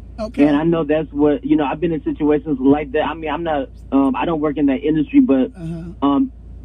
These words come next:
Speaker 1: Oh,
Speaker 2: I
Speaker 1: do
Speaker 2: live in an apartment, and so, you know, I've,
Speaker 1: Do you
Speaker 2: you know,
Speaker 1: work?
Speaker 2: I've had issues like that. And I was told, "Well, you know, well, they're just doing their job. That's what the law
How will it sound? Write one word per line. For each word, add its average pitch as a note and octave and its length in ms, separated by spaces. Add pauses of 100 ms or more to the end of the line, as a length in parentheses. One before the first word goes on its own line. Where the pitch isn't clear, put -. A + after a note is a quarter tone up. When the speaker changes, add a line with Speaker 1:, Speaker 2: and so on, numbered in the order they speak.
(160)
Speaker 1:
Oh, C#4+ 100
Speaker 2:
I C3+ 100
Speaker 1:
do E3+ 60
Speaker 2:
live F3+ 140
in E3 60
an D3+ 120
apartment, E3 560 (100)
and C#3+ 200
so, C#3 300
you C#3 100
know, C#3 100
I've, C#3+ 220 (540)
Speaker 1:
Do C#4+ 140
you D#3+ 120
Speaker 2:
you D#3+ 140
know, D#3 140
Speaker 1:
work? C#3+ 100
Speaker 2:
I've C3+ 260
had D#3+ 160
issues D3 380
like C#3+ 180
that. D3+ 260 (580)
And D3 180
I C#3 80
was D#3 240
told, D3+ 260
"Well, C#3+ 120
you D3+ 120
know, E3 160
well, C#3+ 320 (240)
they're B2+ 400
just D#3 240
doing D3+ 180
their C#3 120
job. C#3+ 340
That's C#3 180
what D3 120
the B2+ 80
law C3+ 240